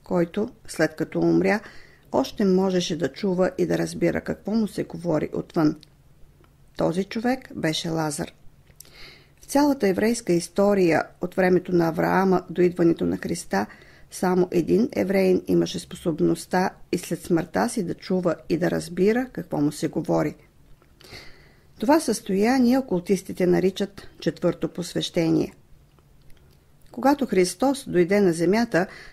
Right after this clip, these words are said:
той искаше да провери този закон. Затова отиде при гроба на Лазаря и извика: „Лазаре, излез вън.“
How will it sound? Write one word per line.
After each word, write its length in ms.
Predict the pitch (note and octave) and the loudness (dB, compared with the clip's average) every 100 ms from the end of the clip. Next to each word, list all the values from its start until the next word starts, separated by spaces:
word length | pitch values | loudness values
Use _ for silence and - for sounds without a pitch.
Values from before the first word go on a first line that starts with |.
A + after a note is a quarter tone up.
| - | -14
той 240 | - D4 - | 2 2 4
искаше 360 | A#3+ - G#3+ G3 | 0 -2 -4 0
да 140 | F3 | 0
провери 420 | F3+ D#3+ G3+ C#4+ | 0 0 2 2
този 280 | C#4 F3 D#3 | 2 0 0
закон. 520 | D3 E3 E3 F#3 F#3+ F3+ - - _ - | 0 -2 2 2 2 -2 -14 -20 _ -4
Затова 480 | E3+ F3 D3+ G3+ C#4+ | -2 -2 -2 0 0
отиде 340 | C#4 G3+ E3+ | 0 2 2
при 160 | - - | 0 -2
гроба 340 | F3+ F#3 F3 | 0 2 4
на 100 | F3 | 4
Лазаря 580 | F3 F#3 F3+ F3 F3 - - | 4 2 2 2 2 0 -4
и 80 | F3+ | -2
извика: 520 | D#3 D3 D#3 D3+ - - - - - _ _ - | -2 -2 -4 -4 -6 -10 -18 -20 -20 _ _ -6
„Лазаре, 560 | F#3+ G#3 G#3+ G3+ E3+ - - _ _ | 2 2 4 2 2 -4 -16 _ _
излез 460 | F3 F3 E3+ E3+ - | -6 -2 -2 -4 -8
вън.“ 320 | F3 E3+ E3+ | -2 0 -2